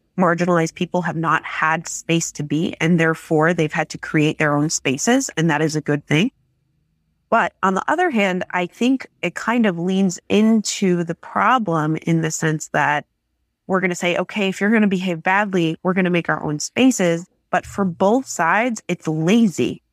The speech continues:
because, like you said, harassment is still an issue and it needs to be addressed. So on the one hand, everyone says, "Well, if this is gonna be the problem, why don't we just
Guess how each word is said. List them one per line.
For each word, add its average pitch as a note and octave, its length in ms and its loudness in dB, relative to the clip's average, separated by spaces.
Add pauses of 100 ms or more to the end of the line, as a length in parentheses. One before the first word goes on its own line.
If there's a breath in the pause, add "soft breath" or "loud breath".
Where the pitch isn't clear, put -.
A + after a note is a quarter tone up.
because, F3 340 -2
like F#3+ 200 -2
you G3 80 -4
said, G#3+ 460 -2 (440)
harassment G#3+ 580 2
is G#3 80 0
still E3 240 -2
an D#3+ 200 -2
issue D3+ 460 0 (400)
and F3+ 260 0 (140)
it G3+ 120 2
needs G3+ 260 0
to G#3 80 -4
be F#3 160 -2
addressed. - 680 -6
So F#3+ 360 0 (260 soft breath)
on G3+ 160 0
the F#3+ 80 2
one A3 200 2
hand, G#3+ 600 2
everyone G3 320 -2
says, G3 260 -2
"Well, A3 440 4
if G3 120 -4
this A#3 180 0
is A#3 100 -2
gonna A3+ 160 2
be G#3 80 4
the G3 80 4
problem, A#3 420 0
why G#3 120 2
don't G#3+ 160 -4
we G#3+ 100 0
just F#3+ 440 -4